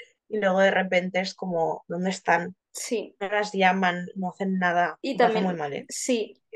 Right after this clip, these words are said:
Speaker 2: pero y sobre todo el hecho de que tú, eh, pongas a una actriz real que le ha pasado eso a,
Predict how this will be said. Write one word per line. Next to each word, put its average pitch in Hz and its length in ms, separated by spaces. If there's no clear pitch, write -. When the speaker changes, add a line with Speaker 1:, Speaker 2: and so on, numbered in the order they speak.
Speaker 2:
pero 262 160
y 247 40
sobre 214 320
todo 220 300
el 311 160
hecho 320 560
de 226 280
que 208 320
tú, 285 400
eh, 208 540
pongas 247 400
a 202 80
una 214 180
actriz 262 680
real 208 520
que - 80
le 202 100
ha 196 100
pasado 220 340
eso - 320
a, 170 240